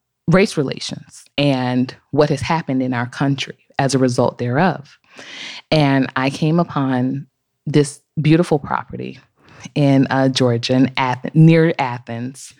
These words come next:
And I am now organizing funds to purchase this property. It's a huge task, but our God is good. Um, things are moving forward. So I am <laughs> definitely,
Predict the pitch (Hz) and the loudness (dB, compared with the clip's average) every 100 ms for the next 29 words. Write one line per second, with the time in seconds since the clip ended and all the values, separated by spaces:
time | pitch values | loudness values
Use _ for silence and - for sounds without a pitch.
0 | _ - - - - _ 139 139 165 127 | _ -20 -20 -20 -20 _ 0 2 2 2
1 | 127 135 - 139 127 131 135 151 175 147 | 0 0 0 0 0 2 2 4 2 2
2 | 135 135 127 127 123 139 - 120 120 127 | 2 0 -2 -4 -2 -2 -2 -4 -2 -2
3 | 135 - - - - 151 147 - 196 196 | -4 -8 -14 -6 2 4 2 0 0 0
4 | - - - 131 - 127 127 - - 143 | -4 -4 -6 -6 -4 -4 -6 -14 -14 -16
5 | _ _ _ 139 131 117 - 127 123 - | _ _ _ 0 2 -2 -2 -2 -2 -4
6 | - 170 170 - - 143 123 117 - 123 | -2 0 0 -4 -6 -2 0 0 -2 -6
7 | 117 117 113 117 120 - 196 190 175 170 | -6 -6 -6 -6 -8 0 4 6 4 2
8 | - _ - - - _ - 139 127 131 | -4 _ -20 -20 -20 _ -4 -2 -2 0
9 | 151 165 175 196 175 160 165 - 135 120 | 2 2 2 2 2 2 0 -2 -4 -4
10 | 120 131 208 - _ - - 139 127 127 | -4 -10 -12 -16 _ -12 -4 -4 -2 -4
11 | 131 - 131 127 127 131 - - 139 147 | -6 -6 -4 -2 0 -2 -6 0 2 4
12 | 143 151 143 139 139 139 143 | 2 -2 -4 -4 -4 -4 -6